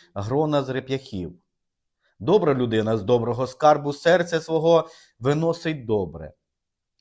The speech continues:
а зла людина з лихого скарбу свого серця виносить зле, бо з повноти серця промовляють уста її.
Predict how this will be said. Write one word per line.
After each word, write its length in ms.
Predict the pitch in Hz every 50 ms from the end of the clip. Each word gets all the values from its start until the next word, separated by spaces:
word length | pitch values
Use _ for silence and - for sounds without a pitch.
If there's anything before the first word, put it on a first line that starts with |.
| _ -
а 140 | 110 117
зла 360 | 104 98 104 117 139 156 170 175
людина 580 | 160 151 139 120 113 104 95 87 82 76 71 _ _ _ _ _ _ _
з 140 | - 98 104
лихого 600 | 120 135 151 151 120 156 180 190 185 175 180 170
скарбу 540 | 170 170 - 165 165 190 202 190 165 175 180
свого 460 | 175 - - 147 147 143 147 160 165
серця 760 | 160 - - 175 196 214 185 175 - - - 104 90 - - _ _ _ _ _ _ _ _
виносить 640 | - 98 113 120 123 135 139 135 - - 131 123 117
зле, 440 | 113 110 104 101 95 87 - - - _ _ _ _ _ _ _ _ _ _ _ _ _ _ -
бо 140 | 101 117 113
з 60 | 117
повноти 440 | - 120 117 120 113 110 - 110 101
серця 760 | - - - 135 147 165 151 151 - 131 120 110 - - _ _ _ _ _ _ -
промовляють 680 | 87 92 90 92 87 87 92 98 98 98 95 92 92 - -
уста 360 | 92 87 - - 139 131 110
її. 400 | 78 69 69 67 - _ _